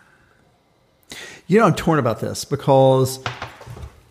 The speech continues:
Georgia has, I guess the, I guess the two Power Five teams Georgia's played,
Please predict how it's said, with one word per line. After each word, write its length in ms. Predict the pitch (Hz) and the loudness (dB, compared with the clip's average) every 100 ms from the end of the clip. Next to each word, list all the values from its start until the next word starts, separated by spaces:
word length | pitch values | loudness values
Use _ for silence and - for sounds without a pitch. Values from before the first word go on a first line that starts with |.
| - - _ _ - | -20 -20 _ _ -8
Georgia 400 | - 165 190 175 | 0 2 4 2
has, 800 | 123 131 127 120 120 117 - - - _ _ _ _ _ _ _ _ _ _ 131 | 2 0 2 2 2 -2 -6 -10 -18 _ _ _ _ _ _ _ _ _ _ -4
I 80 | |
guess 260 | 131 226 220 | 0 0 0
the, 160 | 147 - - - | -2 -2 -14 -4
I 60 | 139 | 0
guess 420 | 202 196 - - - - - | 2 2 0 -6 -20 -10 -2
the 80 | 131 | 0
two 320 | - 143 139 | 2 2 4
Power 440 | 135 127 127 113 | 4 4 4 2
Five 480 | 110 127 117 117 113 | 0 0 0 0 -4
teams 300 | - 120 110 | -2 -2 -2
Georgia's 320 | 123 107 104 | -4 -4 -6
played, 400 | - 113 101 95 | -4 -2 -2 -4